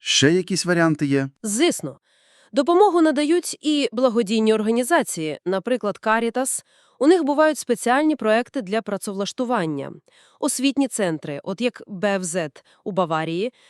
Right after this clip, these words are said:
Speaker 2: різні місцеві ініціативи підтримки біженців. Варто пошукати, що є саме у вашому місті чи регіоні. Багато де є підтримка саме українською.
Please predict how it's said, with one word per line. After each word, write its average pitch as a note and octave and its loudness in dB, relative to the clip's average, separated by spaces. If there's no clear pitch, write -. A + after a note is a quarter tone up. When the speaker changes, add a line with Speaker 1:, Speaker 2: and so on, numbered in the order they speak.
Speaker 2:
різні E4 4
місцеві A3+ -2
ініціативи G3+ -4
підтримки G#3 -2
біженців. D#3+ -6
Варто G#3 0
пошукати, G3+ -6
що C4+ -4
є A3+ -2
саме G#3+ 0
у A3 -4
вашому F#3+ -2
місті A3+ -4
чи F3+ -6
регіоні. F3 -4
Багато A3+ -2
де A#3+ 0
є F#3+ -6
підтримка G#3 -6
саме F#3 -4
українською. D#3 -8